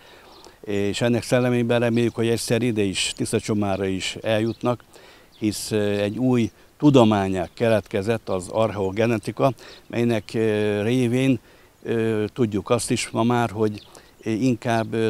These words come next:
török eredetű népek ősei, illetve utódai, ö, vagyunk, és hát olyan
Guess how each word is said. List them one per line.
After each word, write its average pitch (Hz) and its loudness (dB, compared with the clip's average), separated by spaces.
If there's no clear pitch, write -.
török 127 2
eredetű 101 -2
népek 113 -2
ősei, 110 0
illetve 107 0
utódai, 104 0
ö, 95 -4
vagyunk, 113 0
és - -6
hát 113 -2
olyan 117 0